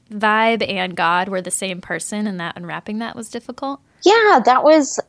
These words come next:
Speaker 2: that was sort of one of the biggest things I had to learn. And, um, so my story very much was, we use all these metaphors for God, but one of the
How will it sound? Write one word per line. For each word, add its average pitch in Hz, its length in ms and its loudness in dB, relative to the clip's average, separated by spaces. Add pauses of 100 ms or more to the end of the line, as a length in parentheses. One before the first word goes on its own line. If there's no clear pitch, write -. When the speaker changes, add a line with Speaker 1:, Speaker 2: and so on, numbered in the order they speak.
Speaker 2:
that 294 180 2
was 320 180 2
sort 302 300 4
of 277 240 4
one 233 220 4
of 208 240 2
the 185 300 6 (580)
biggest 220 540 4
things 156 600 2
I 156 140 4
had 160 420 0
to 156 160 0
learn. 147 880 2 (100)
And, 160 600 4
um, 151 400 2 (380)
so 226 400 6
my 285 300 2
story 254 580 2
very 202 400 6
much 180 580 0
was, 156 720 2
we 185 260 8
use 190 220 8
all 160 80 6
these 156 240 2
metaphors 151 720 2
for - 200 0
God, 139 680 4
but - 180 4
one 165 180 2
of 160 80 0
the 160 220 2